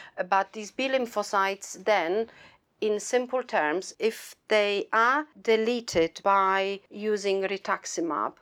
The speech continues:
we do not have antibody producing cells. The interesting thing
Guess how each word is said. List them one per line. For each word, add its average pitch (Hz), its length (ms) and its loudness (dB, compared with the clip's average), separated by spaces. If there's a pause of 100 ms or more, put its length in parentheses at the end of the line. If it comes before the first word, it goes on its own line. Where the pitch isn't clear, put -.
(300)
we 220 140 -6
do 214 160 -2
not 214 360 0 (140)
have 190 320 -2
antibody 185 560 -4
producing 175 600 -8
cells. - 440 -6 (360)
The - 140 0
interesting 254 540 0
thing 202 400 -2